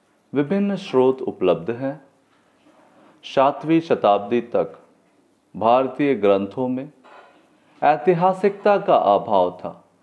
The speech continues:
कालक्रम वस्तुस्थिति के नितांत सत्यों के परिप्रेक्ष्य में साम्राज्य की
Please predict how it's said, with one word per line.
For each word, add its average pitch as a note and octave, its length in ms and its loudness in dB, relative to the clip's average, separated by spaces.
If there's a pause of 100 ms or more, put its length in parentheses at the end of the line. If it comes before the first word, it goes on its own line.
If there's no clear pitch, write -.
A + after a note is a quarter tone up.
(1120)
कालक्रम C#3 600 2 (1120)
वस्तुस्थिति E3 920 0
के F2+ 300 -6 (1160)
नितांत E3+ 600 0
सत्यों D3 540 -2
के D3 320 -2
परिप्रेक्ष्य A#2+ 760 -4
में D3+ 280 -6 (1300)
साम्राज्य D#3 640 2
की F#2+ 400 -8